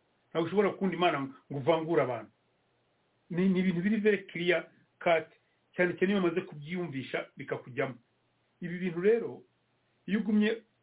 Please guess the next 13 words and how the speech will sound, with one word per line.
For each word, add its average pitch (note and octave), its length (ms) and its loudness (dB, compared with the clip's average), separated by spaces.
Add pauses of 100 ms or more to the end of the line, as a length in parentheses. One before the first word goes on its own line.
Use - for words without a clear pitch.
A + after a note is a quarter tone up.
(180)
iyo A3 140 2
ugumye A#3+ 240 4
ukora A#3 240 4
ikintu, C#3+ 640 -8 (440)
my-, F#3+ 360 -2 (320)
imibe-, F3 320 -2
imiterere G3+ 480 2
y'umuntu E3+ 360 -6
niyo, F3+ 240 -2 (280)
iyo G#3 160 0
ugumye A#3+ 240 2
ukora G#3+ 240 2
ikintu, B2+ 360 -14